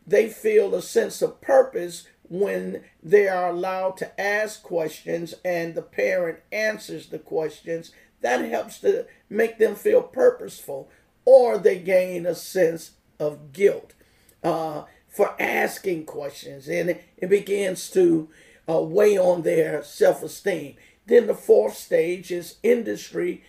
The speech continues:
versus inferiority. Now, this is between the ages of five and twelve. Child learns, so during this time, a child is learning to read, write,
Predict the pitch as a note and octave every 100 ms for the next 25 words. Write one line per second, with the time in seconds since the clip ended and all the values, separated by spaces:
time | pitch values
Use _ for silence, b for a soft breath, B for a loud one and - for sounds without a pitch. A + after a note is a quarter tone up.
0 | b _ D3+ F3+ F3 - E3 D#3+ - b
1 | b - G3 F#3 F3 F3 D#3+ D#3+ E3 -
2 | - - - b b b _ E3+ D#3+ D#3+
3 | D3+ A3 A3+ A3+ F3+ F3 G3 F#3 F3+ F3+
4 | D#3+ E3+ F3 G3+ G#3 G3 - E3+ D#3 D#3
5 | E3+ F3+ - G3 G#3 A#3 C4+ G#3 G#3 b
6 | b b _ - A3 A#3 G#3 G3+ F#3+ F#3
7 | F3+ - - F3 E3 D#3 G3 G#3+ A#3+ -
8 | G3+ F3+ F3 E3 G#3 G3+ F#3+ F3+ D#3+ F3+
9 | F3 E3+ E3+ b b b - E3+ D#3 E3
10 | G3 G3 G3 G3 G3+ - D#3 E3 F#3 F#3+
11 | G3 -